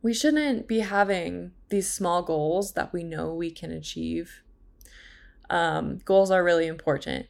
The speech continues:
and I think everyone should have them. And I think we all should be working towards something that's, like, our wildest dreams. Um, and we don't need to be shy about them. We can share them with other people,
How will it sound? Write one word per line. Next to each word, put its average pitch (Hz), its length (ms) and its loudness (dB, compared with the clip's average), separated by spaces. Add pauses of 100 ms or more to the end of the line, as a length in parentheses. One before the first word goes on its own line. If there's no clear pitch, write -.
(100)
and 180 120 0
I 185 100 2
think 214 260 2
everyone 190 460 2
should 175 300 -4
have - 320 -4
them. - 300 -8
And 190 100 2
I 202 100 4
think 240 240 4
we 233 160 2
all 180 220 2
should 196 200 -4
be 190 80 0
working 185 380 0
towards 185 360 -2
something 214 600 -4 (1120)
that's, 185 340 2
like, 165 360 2
our 175 160 6
wildest 156 520 2
dreams. - 600 -10 (340)
Um, 156 760 2 (1400)
and 175 380 -4
we 220 80 0
don't 294 140 2
need 262 140 0
to 285 80 2
be 254 540 -2
shy - 300 0
about - 320 0
them. 208 340 -8
We 233 100 -2
can 311 180 0
share 254 280 2
them 277 140 2
with 262 100 2
other 226 240 2
people, 277 580 -4